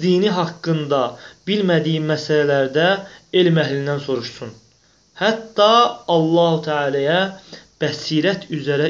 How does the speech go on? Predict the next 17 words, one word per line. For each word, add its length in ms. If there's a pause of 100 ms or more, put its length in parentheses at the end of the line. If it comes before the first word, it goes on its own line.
ibadət 560
etməsi 400
üçün. 320 (680)
Bəsirət 460
üzərə, 340 (340)
necə 280
gəldi 300
ibadət 340
etmək 240
üçün 160
yox, 560 (280)
bəsirət 640
üzərə 520
ibadət 480
etsin 440
deyə, 300 (840)
e, 80